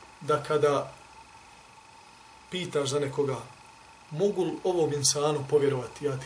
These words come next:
kažem, „Slobodno mu povjeruj.” Pa ti se ono srce smiri. Kažeš, „Alhamdulillah, mogu mu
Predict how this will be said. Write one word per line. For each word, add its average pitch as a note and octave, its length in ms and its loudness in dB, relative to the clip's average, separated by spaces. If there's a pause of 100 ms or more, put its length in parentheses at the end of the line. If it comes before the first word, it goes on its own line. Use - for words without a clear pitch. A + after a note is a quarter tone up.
kažem, C3+ 240 -4
„Slobodno C#3 440 2
mu B2 60 -6 (100)
povjeruj.” B2 280 -12 (560)
Pa D#3 100 -8
ti C#3 140 -4
se D#3 120 2
ono C#3+ 140 0
srce C#3+ 280 -2
smiri. C3+ 400 -2 (1000)
Kažeš, D3 180 -6
„Alhamdulillah, C3+ 460 -4
mogu C3+ 200 -4
mu C3 100 -4